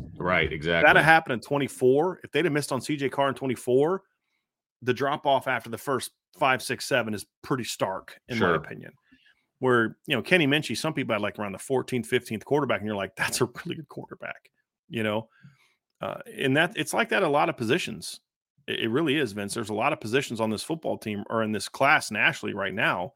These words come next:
Speaker 2: that you look at and say, "Boy, you could miss on, you could miss on this guy, this guy, and this guy and still get a really good football player." But, uh, yeah, it's got a chance to be there. I just,
Speaker 1: Okay.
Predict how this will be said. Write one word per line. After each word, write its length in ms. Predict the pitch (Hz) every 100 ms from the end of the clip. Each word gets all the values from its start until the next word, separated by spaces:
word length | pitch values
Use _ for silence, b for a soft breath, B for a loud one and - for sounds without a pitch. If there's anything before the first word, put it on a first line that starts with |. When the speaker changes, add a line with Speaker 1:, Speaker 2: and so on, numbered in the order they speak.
| _ _ _ _ _ _
Speaker 2:
that 200 | - 110
you 60 | 117
look 180 | 139 -
at 80 | 110
and 100 | 101
say, 180 | 117
"Boy, 200 | 110 110
you 160 | 113 160
could 160 | - 120
miss 280 | 120 165
on, 440 | 117 104 95 92 101 _ _ _ _ _ _ _ _ _ -
you 100 | 180
could 140 | 151
miss 160 | 139 127
on 140 | 110
this 160 | 131 -
guy, 160 | 120
this 160 | 113 113
guy, 100 | 110
and 100 | 104
this 160 | 151
guy 180 | - 98
and 120 | 95
still 160 | - 131
get 140 | 110
a 40 | 90
really 360 | 87 110 110
good 100 | 90
football 260 | - 101 -
player." 400 | - - - - _ _ _ _ _ _ _ - - _ -
But, 320 | 104 87 73 _ -
uh, 240 | 85 - -
yeah, 160 | 127 117
it's 140 | 123
got 160 | 175 147
a 20 |
chance 280 | - 117 -
to 100 | 98
be 160 | 101
there. 220 | 90 85
I 100 | 95
just, 280 | 104 101 - - - _ - -
Speaker 1:
Okay. 220 | 107